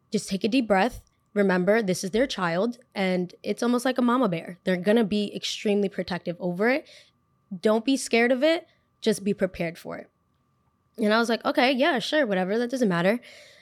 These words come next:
Um, and I saw a lot of that. I saw a lot of that, but there was one mom in specific that <laughs> me off so much because the saddest part to me was that these children, and again, working moms are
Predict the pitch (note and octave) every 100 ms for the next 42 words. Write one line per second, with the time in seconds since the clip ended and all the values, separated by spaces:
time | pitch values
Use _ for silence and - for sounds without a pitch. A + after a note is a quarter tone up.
0 | _ - A3 G#3+ G3+ G#3 - _ G#3 G#3
1 | G3 F#3+ F#3 - _ _ _ _ _ -
2 | G#3 A3+ G3+ F#3 F3 F3+ D#3+ F3 C#3+ -
3 | - F#3 - G#3 G3+ G3+ G#3 A#3 C4 C#4
4 | E4+ G3 G3 G3+ G3 E3+ F3+ G#3+ B3 B3+
5 | - G3 F#3 F#3 - F#3 - F3+ F3 F3
6 | F3 - - - _ F#3 F3+ - - B5
7 | - B5 G3 F#3 E3+ E3 - _ - -
8 | G3+ A3 A3+ F#3 - - _ _ G#3 G#3
9 | F#3+ F3 - - _ _ _ - G#3 G3+
10 | A#3+ B3+ D4+ - A#3+ A#3 - G3 F3+ E3+
11 | F3 D#3+ - _ F#3 F3+ A3 A3+ - F#3
12 | F3 E3+ F#3+ G#3 F3 F#3+ _ _ _ G3
13 | A3 C#4 B3 A3+ A3 G#3+ - F#3 F3+ F3